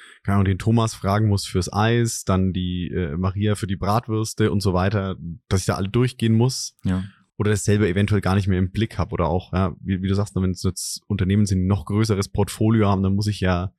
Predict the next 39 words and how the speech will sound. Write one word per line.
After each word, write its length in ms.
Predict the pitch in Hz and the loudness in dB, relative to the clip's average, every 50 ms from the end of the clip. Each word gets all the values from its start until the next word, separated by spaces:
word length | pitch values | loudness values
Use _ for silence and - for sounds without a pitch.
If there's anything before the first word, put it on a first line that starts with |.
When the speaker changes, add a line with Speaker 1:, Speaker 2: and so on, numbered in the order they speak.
| _ _ _ - - - - _ - | _ _ _ -20 -20 -20 -20 _ -2
Speaker 1:
am 120 | - 104 | 0 0
Ende 200 | - 101 101 98 | 2 2 2 2
des 100 | 98 - | 2 0
Tages, 240 | - 95 98 101 95 | 0 0 0 2 2
wenn 80 | 101 98 | 0 0
ich 60 | 92 | 2
so 80 | - | 2
eine 100 | 95 95 | 0 0
Gesamtplanung 720 | 90 - 90 80 101 117 139 131 - - 85 87 92 92 92 | 0 0 0 0 2 0 0 -2 -2 -4 -2 -2 0 -2 -2
jetzt 180 | 90 - - | -4 -2 0
nicht 160 | - 110 101 - | 0 0 0 0
für 100 | - 104 | 0 2
eine, 340 | 98 95 92 92 90 82 - - | 2 4 4 2 2 0 -2 -4
nicht 240 | 95 101 107 - - | -4 -4 -4 -2 -4
für 100 | - 92 | -4 -2
den 160 | 95 92 87 | -2 -2 -2
Eisstand 460 | - 87 101 110 - - 98 98 95 | -2 -2 -2 -2 -2 -2 -4 -4 -2
vom 120 | - 98 98 | -2 -2 -2
Christian 460 | 92 - 135 147 - - 117 107 98 | 0 0 -2 -2 -2 -2 -2 0 0
im, 160 | 87 92 87 | -2 -4 -4
im 200 | - 95 98 90 - - | -4 -6 -6 -8 -6 -4
<laughs> 80 | - 139 | -2 0
Würzburger 540 | 113 127 127 - - - - 131 107 95 90 | 0 0 0 0 0 0 0 0 0 -2 -4
Stadion, 500 | - - 123 131 165 170 117 98 107 139 | -4 -2 0 0 2 2 2 2 2 2
Speaker 2:
Mhm. 500 | 151 - - - - - 95 87 90 95 | 0 -4 -8 -8 -6 -4 -4 -4 -4 -2
Speaker 1:
sondern 200 | 104 107 107 110 | 0 2 2 2
jetzt 100 | 104 - - | 0 0 0
denke 120 | 120 117 | 0 2
ich 60 | 120 110 | 2 2
mal 100 | 107 101 | 0 0
wirklich 160 | 123 139 131 | 0 0 0
an 100 | 107 107 | 0 0
so 100 | 95 104 | 0 0
ein 80 | 101 95 | 0 0
größeres 680 | - 101 107 117 - 127 107 104 104 101 - - - | 2 0 0 2 2 0 2 0 0 -2 -4 -2 0
mittelständisches 680 | 110 113 - - 110 - - 107 104 101 101 104 101 - | 0 0 0 -2 -4 -2 0 0 0 0 0 -2 -4 -4
Unternehmen, 560 | - 87 95 92 98 110 127 135 127 123 113 | -4 -4 -2 0 0 2 2 2 2 0 0
die 80 | 104 | -2
dann 320 | 92 90 85 85 80 - | -4 -4 -4 -4 -6 -8